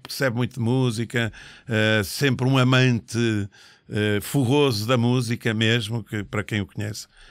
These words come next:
é assim. E, portanto, o S-, não é, o Salvador, eh, canta jazz. O Salvador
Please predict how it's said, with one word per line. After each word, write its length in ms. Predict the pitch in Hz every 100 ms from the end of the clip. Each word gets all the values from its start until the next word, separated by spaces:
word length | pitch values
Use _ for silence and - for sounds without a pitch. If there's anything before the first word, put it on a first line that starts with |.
| -
é 240 | - 104 104
assim. 500 | 92 107 101 104 117 _ _ _ -
E, 80 | 120
portanto, 360 | - 151 135
o 40 | 135
S-, 180 | - 139
não 180 | 147 170
é, 100 | 139 -
o 340 | - 175 180
Salvador, 680 | - 165 151 160 147 165 175
eh, 580 | 180 185 196 175 170 - -
canta 260 | 190 190
jazz. 500 | 175 175 165 151 110
O 80 | 92 - - -
Salvador 800 | - 170 156 143 156 175 180